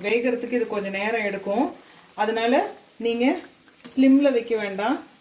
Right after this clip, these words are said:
ஃபுல்லுலயே வைக்கலாம். color வந்ததுக்கு அப்புறம் எடுத்து திருப்பி விட்டா போதும். இல்ல, உங்களுக்கு இவ்வளோ பெருசு தட்டுறது கஷ்டம்னாலும் சின்ன சைஸ்ல தட்டிக்கலாம்.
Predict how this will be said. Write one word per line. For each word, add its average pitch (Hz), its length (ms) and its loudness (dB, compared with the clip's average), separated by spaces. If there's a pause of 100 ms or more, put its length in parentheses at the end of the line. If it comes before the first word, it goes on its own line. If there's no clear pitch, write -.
(140)
ஃபுல்லுலயே 277 420 4
வைக்கலாம். 226 480 -2 (840)
color 277 380 2
வந்ததுக்கு 233 340 0
அப்புறம் 285 360 0 (400)
எடுத்து 226 340 -2
திருப்பி 262 300 0
விட்டா 226 380 2
போதும். 202 480 0 (1800)
இல்ல, 294 240 4
உங்களுக்கு 269 340 4
இவ்வளோ 262 220 6
பெருசு 262 380 -2
தட்டுறது 254 440 -2
கஷ்டம்னாலும் 254 680 0 (320)
சின்ன 269 260 4
சைஸ்ல 247 440 0
தட்டிக்கலாம். 220 540 -2